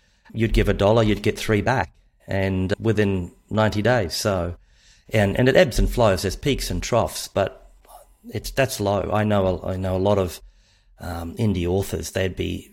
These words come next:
and this may come as a shock to your listeners, but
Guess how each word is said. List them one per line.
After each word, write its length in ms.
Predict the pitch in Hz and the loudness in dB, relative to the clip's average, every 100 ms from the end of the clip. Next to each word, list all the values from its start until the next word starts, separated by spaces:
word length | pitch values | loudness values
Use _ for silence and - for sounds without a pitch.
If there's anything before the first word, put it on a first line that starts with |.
| - | -10
and 140 | 98 | -6
this 180 | 98 - | -6 -4
may 100 | 92 | -6
come 500 | - 92 85 90 - | -4 -6 -6 -14 -14
as 120 | 87 | -10
a 60 | 92 | -8
shock 340 | - 110 98 _ _ | -4 -4 -4 _ _
to 120 | - | -8
your 380 | 95 92 87 85 | -4 -4 -4 -4
listeners, 460 | 104 117 - 87 82 | -4 -2 -2 -6 -6
but 320 | - 87 - | -6 -6 -8